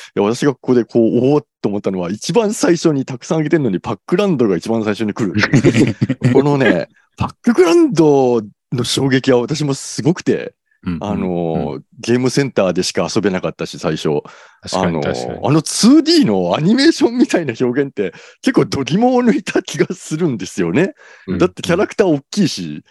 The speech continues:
Speaker 1: アニメみたいだし、後ろが。大したことはやらないんですね、あのゲームね。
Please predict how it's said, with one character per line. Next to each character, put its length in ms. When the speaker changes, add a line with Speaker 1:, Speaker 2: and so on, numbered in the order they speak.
Speaker 1:
ア 80
ニ 120
メ 80
み 120
た 100
い 80
だ 100
し、 160
後 320
ろ 40
が。 260
大 180
し 160
た 160
こ 100
と 100
は 60
や 120
ら 80
な 80
い 80
ん 20
で 60
す 120
ね、 60
あ 80
の 60
ゲ 160
ー 20
ム 60
ね。 160